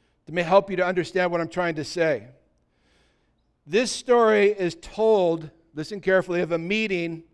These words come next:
that was held with Satan and his demons. And they were trying to figure out a way to trick people into eternal damnation. And one demon said, "I've got a plan. Let's whisper in the people's ear that there is no God."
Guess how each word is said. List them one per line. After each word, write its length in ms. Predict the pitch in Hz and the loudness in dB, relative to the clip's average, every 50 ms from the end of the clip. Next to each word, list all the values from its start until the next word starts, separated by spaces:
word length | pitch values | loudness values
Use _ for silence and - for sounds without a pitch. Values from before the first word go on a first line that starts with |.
| _ _ _ _ - | _ _ _ _ -8
that 140 | 175 175 170 | -8 -6 -6
was 160 | 165 165 - | -6 -8 -4
held 360 | 185 196 196 196 196 196 190 | -2 2 4 6 6 4 4
with 140 | 185 175 - | 2 -4 -4
Satan 400 | - - 185 185 190 196 190 180 | -4 -4 -2 -2 -2 -2 -4 -8
and 100 | 170 165 | -8 -6
his 140 | 151 139 123 | -8 -10 -10
demons. 640 | 123 151 156 160 156 127 92 76 76 _ _ _ _ _ _ _ _ _ _ _ _ _ _ _ _ _ _ _ _ _ _ _ - | -10 -8 -8 -8 -8 -8 -12 -14 -20 _ _ _ _ _ _ _ _ _ _ _ _ _ _ _ _ _ _ _ _ _ _ _ -10
And 80 | 139 165 | -2 2
they 80 | 202 | 2
were 80 | 214 202 | 2 2
trying 380 | 202 - 202 233 240 262 269 262 | 2 0 0 2 4 4 4 4
to 80 | 214 | 2
figure 320 | - - 240 240 220 220 214 | -2 -2 -6 -2 2 4 4
out 180 | 208 208 208 | 6 6 6
a 60 | 202 | 4
way 340 | 190 196 214 214 208 208 208 202 | 4 4 4 4 4 2 0 0
to 140 | 202 - 170 | -4 -10 -14
trick 460 | - - - 220 247 247 240 - - | -14 -8 0 2 2 2 2 0 -12
people 720 | - 220 247 226 208 - 190 165 156 156 160 156 - _ _ _ _ _ _ _ _ _ _ - | -10 -8 -8 -8 -8 -6 -4 -2 -2 -2 -2 -6 -8 _ _ _ _ _ _ _ _ _ _ 0
into 420 | 202 214 226 214 - - 226 208 | 0 0 0 -2 -4 -4 -4 -4
eternal 480 | 196 190 - - 190 202 208 208 202 196 | -4 -4 -6 -8 -8 -6 -4 -2 -2 -2
damnation. 840 | 160 185 185 180 185 185 180 180 185 190 170 - - 143 107 85 85 92 _ _ _ _ _ _ _ _ _ _ _ _ _ - | 0 0 0 0 0 0 -2 -2 -2 -2 -4 -6 -10 -10 -12 -14 -18 -20 _ _ _ _ _ _ _ _ _ _ _ _ _ -6
And 160 | 180 180 185 | -4 -2 0
one 240 | 202 233 254 262 240 | 2 2 2 2 0
demon 320 | 220 233 226 220 220 208 | -2 -2 -2 -2 -2 -4
said, 240 | 175 - 196 202 202 | -2 0 2 4 6
"I've 200 | 202 208 214 202 | 6 4 4 6
got 180 | 226 226 233 226 | 6 6 6 6
a 60 | 214 | 4
plan. 520 | 220 - 202 226 233 240 220 170 127 107 110 | 2 0 0 0 2 4 2 2 0 -2 -4
Let's 340 | 147 160 190 208 202 - - | 2 4 4 4 4 0 -10
whisper 560 | 185 180 214 262 233 - - - 262 254 254 | -10 -6 -4 -4 -4 -6 -8 -6 -2 0 2
in 120 | 233 226 185 | 2 2 2
the 60 | 170 | 0
people's 540 | - - 202 233 220 202 247 226 202 143 185 | -6 -6 -8 -8 -4 0 2 2 2 2 0
ear 320 | 220 220 202 185 180 175 | 2 4 4 4 4 2
that 240 | 156 180 185 185 - | 0 -2 -4 -2 -2
there 220 | 190 185 185 190 | 0 0 0 2
is 360 | 208 220 208 214 226 208 147 | 6 8 8 8 6 4 -4
no 280 | 160 196 202 196 196 185 | -4 0 2 2 2 2
God." 560 | 156 165 196 190 190 180 151 131 104 87 - | 2 2 4 6 6 6 4 2 0 -4 -10